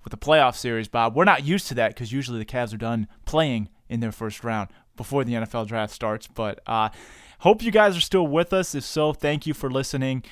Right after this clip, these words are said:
Uh, please subscribe to our podcast on iTunes, search Fenley Road Sports, click Clee Talk, or go to fenley road sports dot com. You can catch up on all our old episodes there. You can also click the icon in the upper right-hand corner. It'll take you right to iTunes.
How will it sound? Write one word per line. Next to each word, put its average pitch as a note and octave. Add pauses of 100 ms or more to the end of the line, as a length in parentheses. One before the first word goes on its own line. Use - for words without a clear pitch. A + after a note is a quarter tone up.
(280)
Uh, G#2+
please E3
subscribe C3+
to B2
our A2
podcast A#2
on G2+
iTunes, A#2
search -
Fenley A2+
Road G#2
Sports, -
click -
Clee C3+
Talk, C#3+
or F3+
go C3+
to C3
fenley B2
road A2+
sports A#2
dot A2
com. C#3
You F3
can A#2+
catch C3
up A2+
on G#2
all A#2
our A2
old A2
episodes A#2
there. A2+ (240)
You D3
can E3+
also G#3
click -
the C#3
icon D3
in A2+
the A#2+
upper A#2
right-hand A2
corner. A#2 (320)
It'll C#3+
take C#3
you A2
right B2+
to C#3
iTunes. C3